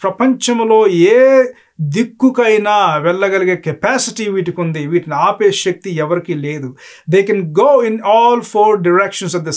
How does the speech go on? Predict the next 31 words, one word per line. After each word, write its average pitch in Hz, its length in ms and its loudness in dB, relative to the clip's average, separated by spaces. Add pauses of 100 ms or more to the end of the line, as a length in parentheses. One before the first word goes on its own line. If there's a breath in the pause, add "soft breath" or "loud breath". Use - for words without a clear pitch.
same 160 140 -4
time. 151 360 -4
So, 170 60 0
ఎక్కడికన్నా 220 640 -2
వెళ్ళొచ్చు 190 420 -2
వారు. 131 200 -4 (640 soft breath)
There 170 180 4
is 156 140 -2
no 226 260 2
limitations 190 640 -2
అన్నది 160 240 -4
దాని 151 260 -4
యొక్క 147 180 -8
అర్థము. 143 280 -8
నాలుగు 180 540 0
అనేది 156 460 -2 (340 soft breath)
ప్రాముఖ్యమైన 170 580 -2
పదము. 147 460 -6 (260 soft breath)
ఈ 160 140 -4
నాలుగు 202 500 -2
అనే 202 140 2
పదాన్ని 190 400 -2
కూడా 180 160 0
ఎజెకియల్ 170 500 -4
ఎక్కువగా 165 340 -4
వాడటం 156 420 -2
అనేది 156 140 -6
మనం 147 220 -8
గమనిస్తాం 143 440 -8
ఈ 139 100 -6
లేఖనాల్లో. 143 580 -8